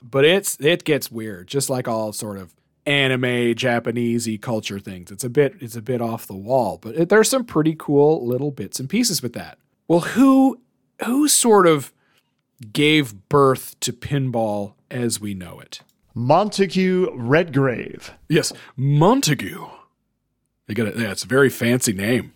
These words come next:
Speaker 2: Mm-hmm. The
Speaker 1: Mm-hmm.
Speaker 2: father of our hobby.
Speaker 1: Exactly. He was born in Lambeth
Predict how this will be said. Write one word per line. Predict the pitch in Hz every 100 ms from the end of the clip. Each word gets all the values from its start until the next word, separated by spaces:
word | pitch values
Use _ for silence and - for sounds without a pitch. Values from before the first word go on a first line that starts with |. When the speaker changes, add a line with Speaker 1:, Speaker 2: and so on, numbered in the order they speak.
| -
Speaker 2:
Mm-hmm. | 107 101 131 247 - _ _ -
The | 98 110
Speaker 1:
Mm-hmm. | 120
Speaker 2:
father | 139 151 170 175
of | 127
our | 127 143
hobby. | 131 135 143 127 87 - -
Speaker 1:
Exactly. | 131 131 120 135 147 151 139 123
He | 120
was | 156 139
born | 117 147 160 160
in | - 139 135 135 131
Lambeth | 131 120 117 117 120 143 202 240 269 -